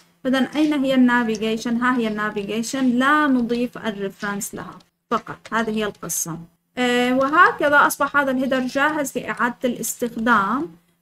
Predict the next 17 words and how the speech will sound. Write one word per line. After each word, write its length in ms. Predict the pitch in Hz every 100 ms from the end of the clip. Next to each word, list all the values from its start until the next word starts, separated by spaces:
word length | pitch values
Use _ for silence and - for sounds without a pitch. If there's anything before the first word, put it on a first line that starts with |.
| _
فإذا 300 | - - 294
الآن 760 | 285 254 254 - 302 359 311 254
بكل 240 | 254 285
بساطة 680 | 247 254 - 277 247 - 190
لاحظوا 360 | 233 269 269 233
أعزائي، 840 | - 220 214 240 247 - 220 214 254 _ _ _
بال-، 880 | 226 254 262 254 - 240 233 233 226
إذا 160 | 226 226
قمت 420 | 220 - 403 381
بمحرر 1300 | 330 277 269 240 - - 240 233 226 226 302 320 277
الشفرة 400 | 247 285 285 254
البرمجية، 880 | 226 226 214 208 269 302 240 226 254
فإذاً 160 | 226 233
لاحظوا 420 | 233 294 294 247
لدينا 640 | 233 226 262 254 226 214
هذا 260 | 214 220 233 -
الموضوع. 460 | 220 180 185 -